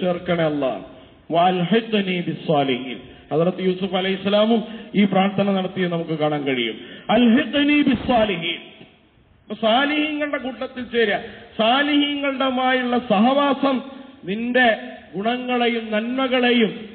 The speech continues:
അള്ളാഹുവിനോട് അടുക്കാനുള്ള വേഗതയും വർദ്ധിപ്പിക്കും. സാലിഹീങ്ങളുടെ കൂടെയാണ് സഹവസിക്കുന്നതെങ്കിൽ അള്ളാഹുവിലേക്ക് അടുക്കാനുള്ള വേഗത വർദ്ധിപ്പിക്കും. അപ്പൊ സാലിഹീങ്ങളുടെ കൂടെ ചേർക്കണേ എന്ന് പ്രാർത്ഥിക്കണം.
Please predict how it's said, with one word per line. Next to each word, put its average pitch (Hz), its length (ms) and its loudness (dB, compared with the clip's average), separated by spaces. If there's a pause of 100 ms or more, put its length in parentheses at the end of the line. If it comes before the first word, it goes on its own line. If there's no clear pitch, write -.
(120)
അള്ളാഹുവിനോട് 247 800 2
അടുക്കാനുള്ള 240 760 4
വേഗതയും 269 800 2
വർദ്ധിപ്പിക്കും. 190 840 -4 (1000)
സാലിഹീങ്ങളുടെ 208 580 0
കൂടെയാണ് 220 320 -4
സഹവസിക്കുന്നതെങ്കിൽ 208 1080 0 (300)
അള്ളാഹുവിലേക്ക് 208 680 0
അടുക്കാനുള്ള 196 360 -4
വേഗത 185 340 -2
വർദ്ധിപ്പിക്കും. 147 680 -2 (200)
അപ്പൊ - 300 -2
സാലിഹീങ്ങളുടെ 277 800 2
കൂടെ 247 240 -2
ചേർക്കണേ 240 580 2 (520)
എന്ന് 269 340 4 (200)
പ്രാർത്ഥിക്കണം. 233 720 2